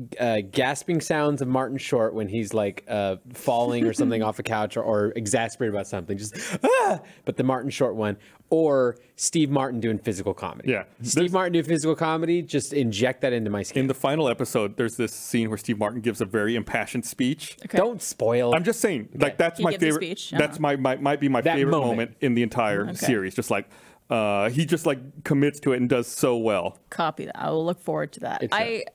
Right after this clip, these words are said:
Speaker 1: so good.
Speaker 2: So Selena Gomez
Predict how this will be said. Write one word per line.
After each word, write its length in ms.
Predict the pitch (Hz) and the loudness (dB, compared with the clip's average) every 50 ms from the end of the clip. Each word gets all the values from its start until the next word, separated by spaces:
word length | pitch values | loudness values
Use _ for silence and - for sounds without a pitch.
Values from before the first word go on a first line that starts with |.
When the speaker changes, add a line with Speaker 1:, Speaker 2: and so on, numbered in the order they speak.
| _ - - | _ -12 -8
Speaker 1:
so 240 | - - - 127 104 | -4 0 0 0 0
good. 220 | - - - - - _ _ _ _ _ _ _ _ _ _ _ _ _ _ | 0 -6 -8 -10 -16 _ _ _ _ _ _ _ _ _ _ _ _ _ _
Speaker 2:
So 200 | - - - 277 | -8 -6 -2 -2
Selena 340 | 262 - - 359 571 480 302 | -2 -2 0 -2 -2 -2 0
Gomez 600 | - 202 180 160 147 95 - - - - - | 0 0 0 0 -4 -8 -8 -10 -12 -12 -14